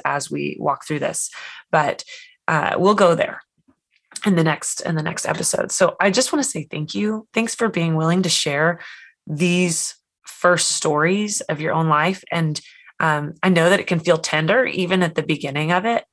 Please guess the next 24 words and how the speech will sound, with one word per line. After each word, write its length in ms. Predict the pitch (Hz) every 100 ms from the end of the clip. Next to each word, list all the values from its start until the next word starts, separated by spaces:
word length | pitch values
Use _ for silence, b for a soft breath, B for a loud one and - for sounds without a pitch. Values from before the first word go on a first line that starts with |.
| -
you're 140 | 165
sharing 440 | 160 160 160 160 160
your 180 | 151 -
own 140 | 151
life 240 | 156 147 147
experience. 720 | 160 - 151 175 190 - -
And 300 | 175 147 143 139 B B B B B -
yet 200 | 185 -
it 100 | 185
is 160 | 175 160
also, 540 | - 160 156 190 196
as 200 | - 160
we 200 | 156 151
are 180 | - 147
willing 380 | 143 147 151 160
to 80 |
be 140 | 156 147
vulnerable, 460 | 147 147 151 170
we're 200 | 156 156
also 520 | - 139 139 151 147 -
willing 360 | 143 151 147 143
to 100 | 151
be 320 | 147 143 147
transformed. 600 | - 139 131 - - -